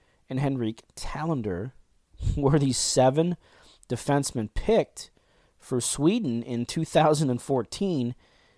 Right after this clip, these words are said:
So he didn't get a chance to, to represent his country. Didn't go in eighteen. And then he loses his chance. He was already named to the Olympic roster. Remember the,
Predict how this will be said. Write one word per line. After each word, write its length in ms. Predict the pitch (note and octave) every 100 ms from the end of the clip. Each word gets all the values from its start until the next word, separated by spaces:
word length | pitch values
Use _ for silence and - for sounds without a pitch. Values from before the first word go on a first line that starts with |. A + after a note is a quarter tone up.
| _ _
So 220 | - -
he 180 | C3+ F#3+
didn't 160 | C4 G#3
get 80 | C3+
a 60 |
chance 360 | A#2+ C3+ A#2 -
to, 220 | A#2+ G#2 -
to 100 | -
represent 460 | A#2 A#2 A2+ A2 A2
his 120 | G2+
country. 520 | - G2+ - A2 D#3 - - _ _ _ _ _
Didn't 220 | - F#2+ G2+
go 200 | B2+ C#3
in 60 |
eighteen. 580 | C#3 C3 D3+ D#3+ F#3+ F#3 - _ _ _ _ _ _ -
And 80 | D3
then 120 | D3+
he 260 | C#3+ F3+ A#3+
loses 380 | F3+ C3+ A#2+
his 160 | A2+ G#2+
chance. 480 | - B2 G2+ - -
He 80 | D3
was 160 | D3
already 500 | B2 C#3+ E3 E3 F#3+
named 480 | F3+ E3 F#3 A3+ F3
to 80 | C3+
the 140 | B2
Olympic 320 | A#2 A2+ A2
roster. 400 | G#2 G2+ F2+ -
Remember 260 | F#2+ G#2+ B2+
the, 300 | B2 A2 G#2+